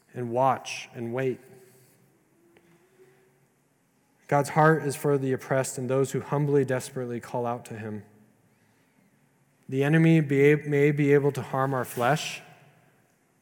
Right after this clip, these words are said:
but cannot touch our soul. As we cry out to God, he will meet us as a refuge of peculiar joy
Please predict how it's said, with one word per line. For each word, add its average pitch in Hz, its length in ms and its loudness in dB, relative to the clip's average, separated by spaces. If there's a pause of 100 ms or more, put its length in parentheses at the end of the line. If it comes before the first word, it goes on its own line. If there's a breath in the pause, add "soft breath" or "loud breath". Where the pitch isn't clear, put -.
but 131 180 -8
cannot 127 640 -4
touch 127 260 -8
our 110 140 -8
soul. 110 340 -10 (1400 soft breath)
As 120 80 -8
we 123 80 -2
cry 135 180 -2
out 135 120 0
to 127 80 -6
God, 123 300 2
he 123 100 -2
will 117 100 -2
meet 123 220 -2
us 120 180 -4
as 117 100 -8
a 113 60 -6
refuge 117 500 -4
of 110 220 -8
peculiar 135 580 0
joy 113 520 -4